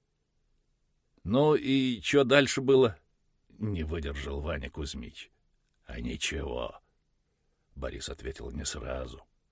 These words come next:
«Пошел к соседям. Я с ихним Пашкой дружил.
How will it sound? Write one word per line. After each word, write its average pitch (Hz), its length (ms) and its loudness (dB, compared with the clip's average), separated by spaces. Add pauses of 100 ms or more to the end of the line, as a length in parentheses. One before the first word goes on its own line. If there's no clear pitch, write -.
(320)
«Пошел 82 320 -4
к - 80 -6
соседям. 71 720 -6 (560)
Я 85 280 -4
с - 100 -4
ихним 85 340 -6
Пашкой 76 400 -6
дружил. 67 460 -8